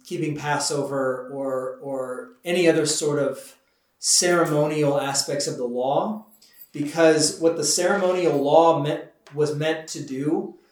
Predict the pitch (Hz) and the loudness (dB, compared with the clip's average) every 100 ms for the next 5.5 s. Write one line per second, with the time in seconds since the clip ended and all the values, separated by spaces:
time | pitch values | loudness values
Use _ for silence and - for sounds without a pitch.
0 | _ _ - 156 151 - 165 151 160 175 | _ _ -6 -4 -2 0 2 2 2 0
1 | 175 165 - 165 160 156 143 135 - 160 | 0 0 -4 -6 -4 -4 -4 -4 -2 0
2 | 151 143 139 170 220 220 226 202 208 220 | 2 2 2 4 6 6 4 4 4 4
3 | 165 123 - 151 196 208 190 196 170 156 | 4 0 0 -4 0 4 6 6 4 2
4 | 190 185 165 175 - 190 180 180 180 165 | -4 -6 -6 -6 -6 -4 -2 0 -2 -2
5 | 147 151 175 196 - | 0 4 6 4 -2